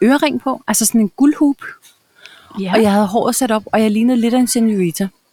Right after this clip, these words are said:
Speaker 2: En
Speaker 1: Hvis jeg
Speaker 2: rigtig
Speaker 1: ser
Speaker 2: senorita?
Speaker 1: Ja, og
Speaker 2: Ja,
Speaker 1: jeg var
Speaker 2: ja.
Speaker 1: ung også. Altså, det, det var sådan noget fra to tusind og fire, eller sådan, ej, jeg siger bare et eller andet. Men, men når jeg havde det med i U S A,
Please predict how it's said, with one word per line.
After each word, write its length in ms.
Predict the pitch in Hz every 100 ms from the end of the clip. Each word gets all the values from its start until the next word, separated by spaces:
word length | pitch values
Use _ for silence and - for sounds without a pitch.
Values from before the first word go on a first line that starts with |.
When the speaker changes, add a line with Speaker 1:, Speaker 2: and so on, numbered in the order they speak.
| _ _ _ _ - _ -
Speaker 2:
En 80 | 247
Speaker 1:
Hvis 80 | 240
jeg 60 |
Speaker 2:
rigtig 180 | 240 349
Speaker 1:
ser 80 | 320
Speaker 2:
senorita? 280 | 294 269 254
Speaker 1:
Ja, 220 | 254 294 -
og 80 | -
Speaker 2:
Ja, 40 | 285
Speaker 1:
jeg 100 | 349
var 100 | 294
Speaker 2:
ja. 60 | 277
Speaker 1:
ung 180 | 247 -
også. 380 | 185 185 - - -
Altså, 200 | 208 190
det, 260 | 226 -
det 80 | 226
var 60 | 214
sådan 100 | 220
noget 100 | 214
fra 60 |
to 200 | - 240
tusind 260 | - 196 240
og 80 | 240
fire, 460 | - 202 180 233 -
eller 80 | 208
sådan, 120 | -
ej, 100 | 156 - 175 285 -
jeg 120 | 180
siger 280 | 165 - 208
bare 140 | 185
et 40 | 170
eller 120 | 165
andet. 140 | 165 - - - - - - _
Men, 320 | 233 240 233 -
men 160 | 220 214
når 80 |
jeg 140 | 208 196
havde 120 | 214
det 100 | 196
med 160 | 220 294
i 40 |
U 140 | 269
S 100 | 214
A, 80 | 233